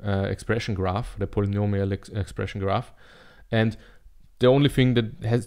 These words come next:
is to be done there is then think about, hey, what are the contributions that I have to, um, that I have to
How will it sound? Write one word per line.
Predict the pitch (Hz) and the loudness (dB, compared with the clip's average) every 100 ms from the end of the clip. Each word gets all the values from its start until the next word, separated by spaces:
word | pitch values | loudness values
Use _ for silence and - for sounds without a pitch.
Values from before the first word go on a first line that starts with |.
| - | -6
is | 113 117 | -4 -4
to | 117 | 0
be | 104 | 0
done | 104 110 107 | 4 4 4
there | 95 98 | 4 4
is | 107 104 | 2 -4
then | 104 104 | -4 -4
think | 104 113 104 | -2 -2 0
about, | 101 104 - - | 0 -4 -4 -6
hey, | 101 | -4
what | 98 101 107 - | 0 2 0 2
are | 101 98 | 2 4
the | 98 | 2
contributions | 104 101 98 104 101 98 - | 0 0 0 -2 0 -4 -4
that | 98 | -2
I | 95 | -2
have | 92 95 - | -2 -6 -8
to, | - 95 95 _ - _ _ _ _ _ _ _ - | -8 -8 -10 _ -20 _ _ _ _ _ _ _ -8
um, | 113 104 101 104 - - - - _ _ _ _ _ 147 | -2 0 0 -4 -8 -20 -20 -20 _ _ _ _ _ -4
that | 151 101 | 0 0
I | |
have | 110 - | -2 -4
to | - | -8